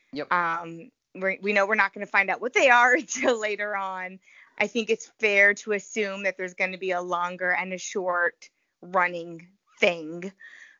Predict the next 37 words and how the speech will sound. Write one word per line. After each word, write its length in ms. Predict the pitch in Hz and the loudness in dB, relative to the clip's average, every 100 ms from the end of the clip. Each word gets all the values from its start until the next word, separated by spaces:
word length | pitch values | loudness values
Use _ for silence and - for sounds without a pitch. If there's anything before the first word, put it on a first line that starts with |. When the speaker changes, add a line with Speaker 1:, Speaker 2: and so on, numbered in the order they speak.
| _ | _
Speaker 2:
Um, 320 | 170 165 160 165 | 4 4 4 2
I 100 | 175 | 0
think 220 | 196 165 | -2 -6
he 140 | 170 | -6
even 220 | 170 165 160 | -8 -8 -8
confirmed 520 | 165 - 160 156 160 | -8 2 2 4 2
that 260 | 160 156 | 2 2
on 160 | 160 160 | -2 -2
some 240 | - 175 | 2 2
podcast. 720 | 151 151 156 165 156 156 - - - - _ _ 180 | 2 0 0 2 2 2 -4 -14 -20 -20 _ _ -2
Speaker 1:
Yeah. 300 | 165 151 151 | 0 -2 -6
Speaker 2:
Um, 300 | 151 151 - - - | -10 -12 -16 -2 2
and 160 | 196 180 | 2 2
then, 380 | 160 165 165 - | -6 -8 -12 -10
you 80 | 180 | -6
know, 140 | 165 156 180 | -4 -4 -2
the 100 | 185 | 2
more 240 | 185 170 | 6 6
intense 800 | 175 - - 180 165 156 - - - | 4 -2 2 2 2 -6 -12 -16 -2
physical 420 | 196 175 - 160 | -2 -2 -8 -12
stuff. 480 | - - 147 151 - _ _ _ _ _ _ _ | -8 -6 -4 -6 -10 _ _ _ _ _ _ _
As 180 | 233 247 | 4 6
a 80 | 233 | 2
coach, 840 | - 302 349 214 180 202 - - - 202 | -2 -2 0 0 -4 -14 -16 -18 -18 -12
you 100 | 214 | -6
know, 120 | 196 | -6
what 260 | 190 202 254 | -2 0 0
are 40 | |
you 180 | 269 269 | 0 -4
telling 340 | - 247 226 | -4 -2 0
your 100 | 208 | 2
athletes 680 | 185 185 190 202 180 175 - - | 4 2 0 -6 -6 -8 -16 -20
to 80 | 185 | -16
prepare 400 | 185 - 185 170 | -14 2 2 2
for 140 | 180 | -2
this? 300 | 156 160 - | -10 -10 -8
How, 420 | 185 180 185 180 | -2 0 0 -4